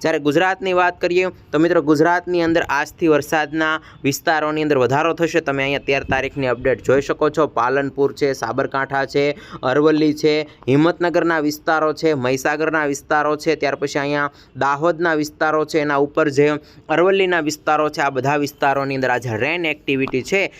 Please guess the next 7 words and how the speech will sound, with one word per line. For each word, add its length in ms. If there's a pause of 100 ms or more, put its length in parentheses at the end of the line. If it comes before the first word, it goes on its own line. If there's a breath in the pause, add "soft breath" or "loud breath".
(140)
એ 60
સારા 360
પ્રમાણમાં 500
જોવા 260
મળશે. 320
આજે 320
રાત્રિથી 760